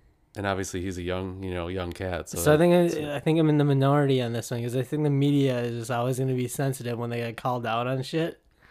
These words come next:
Speaker 1: Oh, yeah, the
Speaker 2: But
Speaker 1: me-
Speaker 2: like you said, it's a slow fucking news day.
Speaker 1: Well, the media will
Speaker 2: They're
Speaker 1: never accept
Speaker 2: making the
Speaker 1: blame
Speaker 2: shit.
Speaker 1: for anything.
Speaker 2: Yeah.
Speaker 1: The media always is just like, "Oh, no, we're just reporting the facts." I'm like, "You're
Speaker 2: Yeah.
Speaker 1: out here creating stories half the time.
Speaker 2: Exactly.
Speaker 1: Like, what are you even talking about? You're digging for stuff that isn't necessarily a story."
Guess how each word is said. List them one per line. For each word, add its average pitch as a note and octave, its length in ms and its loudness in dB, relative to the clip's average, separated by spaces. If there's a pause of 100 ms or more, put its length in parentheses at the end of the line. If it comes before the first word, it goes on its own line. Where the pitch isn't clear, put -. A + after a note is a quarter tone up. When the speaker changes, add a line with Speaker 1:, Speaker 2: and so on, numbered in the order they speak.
(500)
Speaker 1:
Oh, B2+ 80 0
yeah, E2+ 160 0
the F2+ 60 -2
Speaker 2:
But F#3+ 120 8
Speaker 1:
me- G3 60 8
Speaker 2:
like F#3+ 100 6
you G3 140 2
said, F#3 200 6
it's D3 160 2
a E3+ 60 2
slow F3 380 6
fucking E3 360 2
news E3 280 4
day. B2+ 260 -4
Speaker 1:
Well, A#2+ 80 0
the A#2 80 4
media C#3+ 300 4
will A2+ 100 4
Speaker 2:
They're E3 160 8
Speaker 1:
never E3 160 4
accept F3 200 6
Speaker 2:
making C#3+ 180 4
the A#2+ 80 -2
Speaker 1:
blame G2 260 0
Speaker 2:
shit. - 80 -4
Speaker 1:
for F#2+ 80 -4
anything. F2 640 -4
Speaker 2:
Yeah. F3+ 220 2
Speaker 1:
The A2 60 -4
media A2+ 220 4
always G#2+ 480 2
is F#2+ 140 -6
just F#2 140 -6
like, F2+ 180 -4
"Oh, E3+ 140 2
no, G#3+ 160 0
we're F3+ 120 0
just G3+ 180 -4
reporting E3 380 -2
the C#3 60 -6
facts." D3 340 -2
I'm A#2+ 80 -6
like, A2+ 140 -4
"You're F#3 100 4
Speaker 2:
Yeah. F3 80 6
Speaker 1:
out D3 100 4
here B2+ 140 2
creating A2 360 0
stories G#2+ 420 -2
half G2 240 0
the - 80 -2
time. - 0 -
Speaker 2:
Exactly. D#3 500 4
Speaker 1:
Like, F#2+ 80 -4
what A#2+ 120 -4
are - 20 -4
you A#2 80 -2
even F#2+ 160 -4
talking F#2+ 340 -8
about? F2 280 -10
You're G#2 100 -8
digging F#2+ 340 -6
for - 140 -18
stuff F2+ 320 -8 (160)
that E2+ 120 -8
isn't F2+ 280 -10 (640)
necessarily G#2 600 -2
a F2+ 60 -4
story." F#2 520 -4